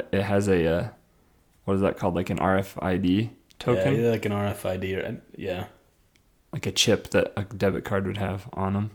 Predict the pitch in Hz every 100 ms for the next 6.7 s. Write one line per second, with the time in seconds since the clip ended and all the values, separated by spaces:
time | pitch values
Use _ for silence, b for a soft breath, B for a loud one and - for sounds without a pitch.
0 | - _ - - - - _ 95 92 -
1 | 98 - - - - - - 55 - -
2 | - - - - _ b b b b -
3 | 123 120 151 147 104 131 127 131 123 120
4 | 110 107 101 - 104 175 170 175 131 117
5 | 107 - 110 - - 120 104 101 123 120
6 | 90 80 - - - - 92